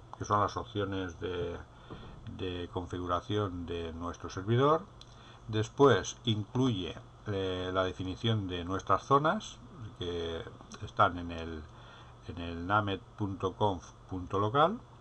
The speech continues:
Y después incluye, eh, lo que se llaman unas zonas, eh, por defecto,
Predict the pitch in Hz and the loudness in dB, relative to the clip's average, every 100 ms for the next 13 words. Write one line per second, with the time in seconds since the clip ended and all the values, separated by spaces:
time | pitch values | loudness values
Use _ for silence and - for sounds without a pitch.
0 | - - - - - - - - - - | -20 -20 -20 -20 -20 -20 -20 -20 -20 -20
1 | - - - - 160 160 - 156 139 123 | -20 -16 -8 2 6 6 6 6 6 4
2 | 110 120 123 131 131 - 104 98 92 90 | 4 2 2 2 -2 0 0 2 0 0
3 | 87 90 98 110 110 113 113 104 101 - | -2 0 0 2 2 4 2 4 2 2
4 | 104 107 107 101 101 92 87 - 95 107 | 2 4 2 0 -4 -4 -4 -2 0 2
5 | - 131 - 139 | 2 -2 0 0